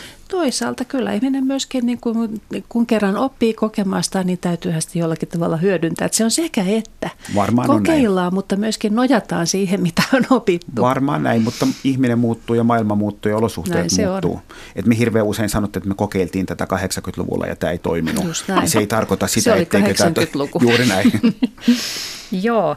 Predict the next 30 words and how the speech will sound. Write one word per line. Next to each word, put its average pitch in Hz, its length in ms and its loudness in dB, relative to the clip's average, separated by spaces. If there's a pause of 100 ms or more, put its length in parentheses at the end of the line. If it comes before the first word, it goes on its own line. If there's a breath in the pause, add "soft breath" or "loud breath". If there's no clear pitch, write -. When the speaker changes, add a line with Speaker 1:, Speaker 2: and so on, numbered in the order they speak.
(280 loud breath)
Speaker 3:
No 226 60 2
yksi 269 220 2
semmoinen 247 480 2
tärkeä 214 400 0
pointti 190 380 -2
sitten 170 320 -6
myös 175 240 -4
siinä, 165 300 -2
että - 240 -6
ennaltaehkäisee 180 920 0
sitä 165 280 -4
uuvahtamista, 180 960 -2
niin 165 280 -2 (240 loud breath)
on 196 160 2
se, 214 100 2
että 202 180 -2
kun 202 240 0
joku 208 220 0
asia 208 280 0
nyt 190 180 -4
tehdään, 190 460 0
niin, 170 320 -4
niin 175 300 -4
voi 185 160 -2
myös 185 280 -4 (100)
oppia 185 440 -2 (380 loud breath)
hiukan 220 420 2
laskemaan 160 580 -2
sitä 160 340 -4 (100)
rimaa. 170 520 0